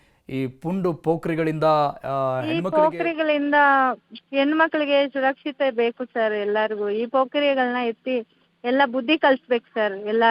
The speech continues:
Speaker 1: ಓಕೆ. ಹ್ಮ್, ಹ್ಮ್, ಹ್ಮ್.
Speaker 2: ಇಂಥವ್ರು ಇದ್ರೆ
Speaker 1: ಕಂಪ್ಲೇಂಟ್ ಕೊಡಕ್
Speaker 2: ಇನ್ನು
Speaker 1: ಹೋದಾಗ ಯಾರಾದ್ರೂ ಬಂದಿದ್ರಾ ಮೇಡಮ್, ಆ, ನಿಮ್ಗೆ, ಆ, ಸಪೋರ್ಟ್ಗೆ ಅದೇ ಅಲ್ಲಿ ಸ್ಥಳೀಯರು ಯಾರಾದ್ರೂ?
Speaker 2: ಸರ್, ಆ, ಸ್ಥಳೀಯರು ಬಂದಿದ್ರು ಸರ್, ಅಕ್ಕಪಕ್ಕ ಮನೆಯವರು ಬಂದಿದ್ರು.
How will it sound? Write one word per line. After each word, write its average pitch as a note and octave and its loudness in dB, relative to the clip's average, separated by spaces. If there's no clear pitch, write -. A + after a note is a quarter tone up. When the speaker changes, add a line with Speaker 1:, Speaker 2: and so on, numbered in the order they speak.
Speaker 1:
ಓಕೆ. C3 -6
ಹ್ಮ್, C3 -12
ಹ್ಮ್, B2 -14
ಹ್ಮ್. A#2+ -16
Speaker 2:
ಇಂಥವ್ರು D#4+ 2
ಇದ್ರೆ D#4 0
Speaker 1:
ಕಂಪ್ಲೇಂಟ್ C#4+ 8
ಕೊಡಕ್ C#4 8
Speaker 2:
ಇನ್ನು C4 8
Speaker 1:
ಹೋದಾಗ A#3 8
ಯಾರಾದ್ರೂ A#3+ 8
ಬಂದಿದ್ರಾ G#3+ 2
ಮೇಡಮ್, G3+ 2
ಆ, D3 6
ನಿಮ್ಗೆ, C3+ 0
ಆ, B2 0
ಸಪೋರ್ಟ್ಗೆ C#3 -2
ಅದೇ C3+ 0
ಅಲ್ಲಿ B2+ -4
ಸ್ಥಳೀಯರು C3+ 0
ಯಾರಾದ್ರೂ? B2+ -2
Speaker 2:
ಸರ್, B3 -6
ಆ, B3+ 2
ಸ್ಥಳೀಯರು C#4 2
ಬಂದಿದ್ರು A3 -4
ಸರ್, G#3 -4
ಅಕ್ಕಪಕ್ಕ A3+ -2
ಮನೆಯವರು G3 -2
ಬಂದಿದ್ರು. F3+ -8